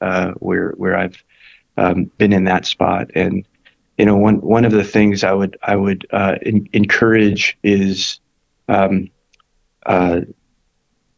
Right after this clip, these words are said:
and, and a mistake that I think, um, um, um, uh, is, is all too easy to make is to, to do something, um,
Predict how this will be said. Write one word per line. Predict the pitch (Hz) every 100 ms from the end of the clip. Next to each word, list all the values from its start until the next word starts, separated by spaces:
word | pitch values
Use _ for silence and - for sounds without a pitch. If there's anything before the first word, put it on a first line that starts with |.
| _ _ _ _ _ _ _ _ -
and, | -
and | 117
a | 110
mistake | 104 - 107 107
that | 98
I | 98
think, | - 98 98
um, | 95 90 -
um, | 95 95 90 -
um, | 92 78 - - _ -
uh, | 110 69 - -
is, | 110 101
is | 110 104
all | 92 110
too | - 101
easy | 104 104
to | 98
make | 95 92 -
is | 98 95 - - - - - _ _ _ _
to, | - 117 117 _ _
to | -
do | 104 113
something, | 98 101 98 113 117 117 _ _ _ _ _ _ _
um, | - 95 95 95 -